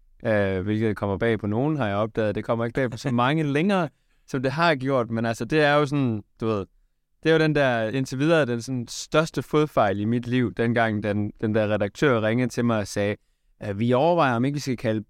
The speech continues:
Speaker 1: programmet for Bonderøven. Og jeg sagde, "Ah, det er ikke rigtigt, <laughs> om jeg synes, det er så fedt." Og hun sagde, "Bare rolig. Det er bare otte programmer på D R to. Der er jo ikke en kæft, der ser D R to alligevel."
Speaker 2: Nej.
Speaker 1: Jeg tænkte, "Åh ja, det er rigtigt." Ja.
Speaker 2: Og nu kender alle folk Kastanjegården, og
Speaker 1: Nu
Speaker 2: det
Speaker 1: kender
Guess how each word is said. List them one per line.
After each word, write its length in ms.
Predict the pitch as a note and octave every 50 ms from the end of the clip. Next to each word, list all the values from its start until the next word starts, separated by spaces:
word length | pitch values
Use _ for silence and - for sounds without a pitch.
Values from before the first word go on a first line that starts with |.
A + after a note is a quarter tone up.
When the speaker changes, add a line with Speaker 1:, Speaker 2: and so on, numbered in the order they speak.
| _ _
Speaker 1:
programmet 460 | - A2+ - B2 C#3 C#3 C3 A2+ G2+
for 100 | - A2
Bonderøven. 580 | G#2+ C3 C3+ D3 E3 D#3 C#3 A2+ G2+ G2 F2+ - - _ _ _ _ _ _ _ _ _ _ _ _ _ _ _ _ - - -
Og 180 | - G2+ A2 A#2
jeg 140 | A#2 B2 A#2+
sagde, 260 | - B2+ A2+ G#2 G2+ - _ _ -
"Ah, 280 | G2 G#2 B2 C#3+ D3+ C3 - _ _ _ _ _ _ _ -
det 100 | D3+ - -
er 120 | C#3+ A#2 B2
ikke 160 | C#3 D3 D3
rigtigt, 320 | D#3+ F#3 C#3+ E3 F3+ D#3+ - - - -
<laughs> 140 | C3+ -
om 180 | - D#3 F3+ F#3+
jeg 140 | E3+ C#3+ -
synes, 180 | - F#3 D3 -
det 80 | F#3 E3+
er 40 | D#3
så 160 | C3+ D#3+ C#3+ D#3+ D3+
fedt." 160 | F3 F#3 E3+ - - _ C#3 - -
Og 80 | C3 C#3
hun 120 | E3 D#3+
sagde, 200 | - C#3 B2+ A2 - _ _ -
"Bare 200 | A#2 A#2+ C3+ B2+
rolig. 360 | A2 A#2 B2 B2 B2+ B2+ B2 A2+ - _ _ _ _ _ _ -
Det 60 | C#3
er 40 | C3
bare 160 | B2+ C#3+ C#3 - - -
otte 200 | D#3 D3 E3 - -
programmer 380 | - B2 - C3 C3+ C3+ B2+
på 120 | A2+ - A#2
D 100 | A2 -
R 200 | A#2 A2+ G#2+ G#2
to. 320 | - - D#3 D3 D3 C3
Der 100 | A#2 B2+ B2
er 40 |
jo 60 | C#3 D#3
ikke 120 | D#3 F#3
en 60 | G3
kæft, 300 | - - F3 E3+ - -
der 60 | C3+
ser 200 | A#2+ - - A#2+
D 120 | A2+ - -
R 140 | A#2+ A#2 A2+
to 300 | - - E3 E3 C3+ F2
alligevel." 460 | A#2 A#2 C#3+ E3 D#3+ B2+ A2 F#2+ - - - _ -
Speaker 2:
Nej. 80 | G2 F#2 F#2+ - -
Speaker 1:
Jeg 80 | -
tænkte, 200 | - A2 - -
"Åh 140 | F3+ D3+ F#2 D2
ja, 60 | D#2
det 120 | - C3+
er 60 | C3+ A2
rigtigt." 380 | G2 F#2+ - - G2+ - - - - - - - - -
Ja. 120 | G#2 F#2 - - _ -
Speaker 2:
Og 100 | B2+ B2
nu 80 | C3 B2
kender 220 | C3+ B2+ B2 A#2
alle 160 | A2+ A2+ A#2+
folk 220 | - - A#2+ A#2 -
Kastanjegården, 720 | - G#2 - A2+ A2+ A#2+ A2+ G#2+ A#2 G#2+ G2+ G2+ G2 G2
og 200 | F#2+ G2+ G2+ G2+
Speaker 1:
Nu 60 | E3+ F3
Speaker 2:
det 100 | D3+ -
Speaker 1:
kender 220 | G3+ G#3 G3+